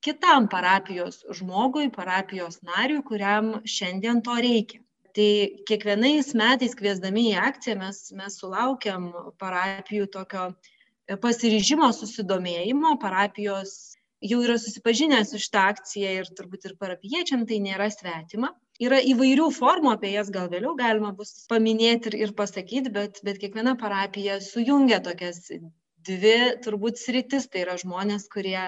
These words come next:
gali šiuo metu pasninkauti ir, ir kažką padovanoti, atiduoti tam, kuriam šiuo metu reikia, ir žmonėm, kurie šiuo metu stokoja.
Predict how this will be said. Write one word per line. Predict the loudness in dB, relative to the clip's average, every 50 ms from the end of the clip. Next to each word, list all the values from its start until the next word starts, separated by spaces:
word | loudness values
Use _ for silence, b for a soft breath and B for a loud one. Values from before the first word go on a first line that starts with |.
| -8 -10 -10
gali | -4 0 2 4 6 6 6 6 4 4
šiuo | 4 4 4 4 6
metu | 6 4 2 0 0 2 2 4 4 4 2 2 2 -2 -2
pasninkauti | -2 -2 0 2 2 2 2 2 2 0 0 -2 -2 -4 -4
ir, | -2
ir | -2 -4 -4 -6
kažką | -6 -6 -4 -4 -4 -4 -4 -6 -4
padovanoti, | -2 -2 0 2 2 2 2 4 4 4 4 4 2 0 -2 -2 -2
atiduoti | -2 -2 -4 -4 -4 -2 0 0 0 -2 -4 -6
tam, | -4 -2 -2 -2 -2
kuriam | -4 -4 -4 -4 -4 -4 -4 -6 -8 -8 -8 -8 -8 -8 -8
šiuo | -10 -10 -8 -8 -6 -6
metu | -6 -6 -6 -6 -4
reikia, | -4 -2 -4 -4 -6 -8 -10 -10 B B B B B B B _ 2
ir | 6 6 6 6
žmonėm, | 4 4 4 4 6 4 4 2 0 -2 -4
kurie | -4 -6 -8 -6 -6 -6 -4
šiuo | -6 -6 -6 -4 -4 -4
metu | -4 -4 -6 -6 -10 -14
stokoja. | -8 -6 -6 -4 -2 0 2 2 2 2 0 -4